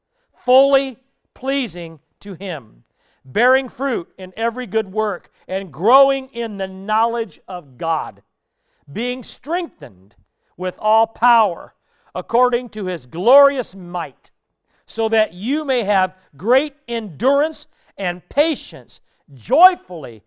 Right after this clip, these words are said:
giving thanks to the Father who has enabled you to share in the saints' inheritance in the light. He has rescued us from the domain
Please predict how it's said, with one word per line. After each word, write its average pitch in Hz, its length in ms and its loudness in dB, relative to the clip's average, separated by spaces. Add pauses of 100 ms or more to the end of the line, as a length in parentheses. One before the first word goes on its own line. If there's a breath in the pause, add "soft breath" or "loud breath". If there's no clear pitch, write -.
(280)
giving 262 340 -4
thanks - 800 -8 (640)
to 190 140 -4
the 151 140 -6
Father 202 760 -2 (360)
who 208 160 -4
has 196 460 -2
enabled 233 720 -2
you 208 400 -2 (240 soft breath)
to 190 140 -10
share 277 680 2
in 233 200 -8
the 190 120 -8
saints' 285 580 -10 (260)
inheritance 208 1080 -6 (360)
in 214 340 -8 (140)
the 165 200 -10
light. 156 580 -8 (840 soft breath)
He 254 200 -4
has 220 240 2
rescued 294 600 -2
us 294 320 0 (400)
from 233 240 -4
the 202 100 -4
domain 240 800 -2